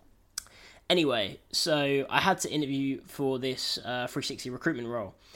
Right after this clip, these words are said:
and, um, I was a bit younger then, uh,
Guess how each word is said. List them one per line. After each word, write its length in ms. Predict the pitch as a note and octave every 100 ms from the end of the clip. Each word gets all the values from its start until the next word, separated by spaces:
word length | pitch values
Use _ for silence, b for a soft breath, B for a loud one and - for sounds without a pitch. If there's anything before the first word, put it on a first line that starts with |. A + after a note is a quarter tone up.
| B -
and, 400 | B2+ B2 B2 B2
um, 600 | B2 A#2+ A#2 A#2+ A#2+ G#2 -
I 60 | C#3+
was 100 | C#3
a 40 |
bit 100 | C#3+
younger 240 | C#3+ C#3
then, 400 | C3+ C3 C3 C3 A#2
uh, 760 | A2 A#2+ A#2+ A#2+ A#2+ A#2+ A#2